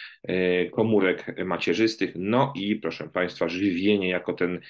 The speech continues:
nieodłączny absolutnie element leczenia ran przewlekłych. To leczenie kompleksowe bywa bardzo skuteczne, y, znacząco skraca czas leczenia ran przewlekłych, bądź w ogóle umożliwia takie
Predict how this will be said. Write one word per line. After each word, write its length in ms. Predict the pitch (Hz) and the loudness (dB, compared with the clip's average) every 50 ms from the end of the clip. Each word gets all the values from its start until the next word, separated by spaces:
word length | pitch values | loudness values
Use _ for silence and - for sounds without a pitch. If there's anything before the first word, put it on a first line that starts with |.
| - - | -14 -6
nieodłączny 920 | 90 98 110 117 - - 104 87 104 101 107 110 110 110 - - 98 85 - | -2 0 0 0 2 0 0 0 2 2 4 4 2 0 -2 -4 -6 -6 -6
absolutnie 640 | 69 - - - - 98 98 92 - 95 90 - | -6 -8 -10 -4 0 2 2 2 0 -2 -4 -4
element 440 | - 85 85 85 82 85 85 82 82 | -2 -2 0 0 0 -2 -4 -2 -2
leczenia 520 | 80 85 82 - 85 82 85 82 - - _ _ - | -2 -2 0 0 -2 -2 -2 -2 -4 -8 _ _ -8
ran 200 | - 90 85 82 | -4 -4 -4 -4
przewlekłych. 500 | - - - 78 69 78 - - - _ _ _ _ _ _ _ - - - - - - - - _ _ _ _ _ _ _ _ _ _ _ | -6 -6 -6 -4 -4 -4 -6 -8 -10 _ _ _ _ _ _ _ -16 -16 -16 -16 -18 -20 -20 -20 _ _ _ _ _ _ _ _ _ _ _
To 140 | - 123 131 | 4 4 6
leczenie 760 | 127 127 127 - 139 127 123 123 123 120 117 117 120 123 - - 135 139 - | 6 4 4 2 4 4 4 6 4 4 2 0 -2 -4 -6 -8 -8 -6 -2
kompleksowe 560 | - 123 110 107 120 110 - - 120 110 113 | -2 -2 0 0 0 0 0 0 0 2 2
bywa 240 | 107 104 113 110 110 | 2 2 2 0 0
bardzo 500 | 107 98 120 123 131 131 120 107 92 101 | -2 0 2 2 4 2 2 0 -2 -6
skuteczne, 920 | 98 - - - - - - 90 - - - 110 113 120 127 139 143 139 - 92 101 98 98 95 92 | -6 -8 -10 -12 -6 -4 -2 -2 -2 -2 -4 -4 -2 -2 0 -2 -2 -4 -6 -6 -6 -4 -4 -2 -2
y, 60 | 92 85 | -4 -2
znacząco 560 | 95 104 113 113 - - 127 120 110 107 - | -2 0 -2 0 0 0 0 0 0 -2 -6
skraca 440 | - - - 110 101 98 - - 87 | -6 -2 0 0 0 0 0 -4 -4
czas 340 | - - 92 87 - - | -2 -2 -2 -2 -2 -4
leczenia 320 | 90 90 87 - 95 92 90 | -6 -6 -6 -6 -6 -4 -2
ran 160 | 92 92 87 | -2 -2 -4
przewlekłych, 680 | 85 - 90 82 85 90 85 78 - - 85 92 101 98 | -2 -2 -2 0 2 2 0 0 -2 -2 -2 -2 -2 -2
bądź 240 | 85 90 87 87 95 | -4 -6 -6 -2 2
w 60 | 107 | 2
ogóle 240 | 113 104 92 95 90 | 2 4 4 2 2
umożliwia 500 | 87 90 90 87 85 87 87 85 87 85 | 2 2 0 -2 -2 -2 -4 -2 -2 -2
takie 380 | - - - - 87 82 82 | -2 -4 -4 -2 -2 -2 -2